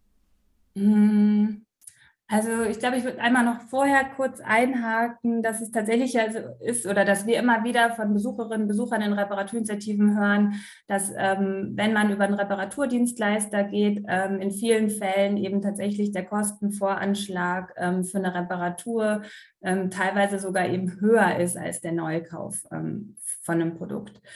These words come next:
Äh, das wird sicherlich nicht nur an der, ähm, Mehrwertsteuer, äh, liegen, die da drauf ist, äh, sondern weil eben einfach unheimlich viele Produkte für unheimlich günstige Preise auf den Markt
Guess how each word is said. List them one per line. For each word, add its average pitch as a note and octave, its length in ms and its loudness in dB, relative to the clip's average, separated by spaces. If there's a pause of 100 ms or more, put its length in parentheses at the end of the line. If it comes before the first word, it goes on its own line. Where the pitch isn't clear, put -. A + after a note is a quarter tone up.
(260)
Äh, E3+ 360 -2
das F#3+ 180 -2
wird F#3 120 -4
sicherlich G3+ 420 2
nicht G3 180 2
nur G#3 180 8
an F3+ 200 2
der, E3+ 480 0
ähm, E3 280 -2
Mehrwertsteuer, G#3 760 0
äh, F#3+ 180 -4
liegen, G#3 240 0
die G3 140 -4
da F#3 180 0
drauf F3+ 460 -4
ist, F#3 260 -6
äh, F3 320 0
sondern E3+ 640 0
weil E3+ 320 -2
eben E3+ 240 -4
einfach E3 480 -8
unheimlich G3 400 6
viele E3+ 160 -4
Produkte F3+ 420 -10
für - 120 -14
unheimlich E3+ 340 0
günstige E3+ 380 -8
Preise E3 400 -8
auf - 80 -18
den D3+ 160 -14
Markt - 340 -14